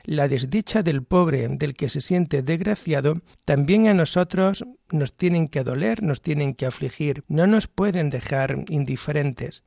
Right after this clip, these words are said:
que puede que sea lo que hoy veamos dentro de muchas realidades dentro de esta vida. Hay mucha indiferencia ante el dolor, ante el sufrimiento de los hermanos. Y así nos dice:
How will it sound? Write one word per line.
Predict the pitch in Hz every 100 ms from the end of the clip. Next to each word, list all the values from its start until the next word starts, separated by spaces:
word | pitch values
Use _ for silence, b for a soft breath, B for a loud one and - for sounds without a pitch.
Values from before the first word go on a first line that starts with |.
| _
que | - 131
puede | 151 170 175
que | 180
sea | - 185 180
lo | 170
que | - 151
hoy | 160 175 185 - _
veamos | 151 120 151 220 185 139
dentro | 143 147 151 135 165 175
de | 208 135 127
muchas | 147 - 170
realidades | 170 147 139 151 143 -
dentro | 143 147 135 135
de | 127
esta | 127 - 123
vida. | 190 170 - _ b
Hay | - 151
mucha | 143 165 - 175
indiferencia | 151 139 135 127 143 196 - 214 202 202 233
ante | 147 139 143
el | 127
dolor, | 120 131 180 202 208
ante | 147 135 143
el | 127
sufrimiento | - 131 - 123 143 147 - 143
de | 131 - 135 131
los | 127 -
hermanos. | 127 131 131 135 - - -
Y | 147
así | 160 - 202 226 247
nos | 156 147 - 143
dice: | 156 - 131 139